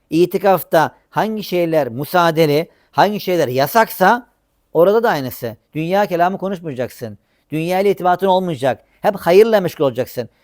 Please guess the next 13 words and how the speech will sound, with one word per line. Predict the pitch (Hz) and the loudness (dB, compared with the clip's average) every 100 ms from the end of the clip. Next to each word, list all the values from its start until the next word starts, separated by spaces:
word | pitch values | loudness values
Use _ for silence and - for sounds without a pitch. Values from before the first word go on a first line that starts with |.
| _ | _
Gittin | 196 196 226 220 | -6 -6 -4 -4
Cuma'ya, | 170 160 156 214 233 _ | -2 0 4 2 0 _
şu | - 180 | -6 -4
an | |
zaten | 180 196 | -2 -4
Cuma'ya | 156 185 190 190 160 | -4 0 0 0 -2
çıkmaya | - - 190 | -10 -8 -6
müsaade | 175 - 180 208 | -4 0 0 4
varmış. | 175 143 - - _ _ _ - | 2 2 -4 -10 _ _ _ -4
Bir | 180 | -2
iki | 165 | -2
saat | 190 185 | 0 0
buradayız. | 175 185 202 175 233 - | 0 2 2 2 0 -6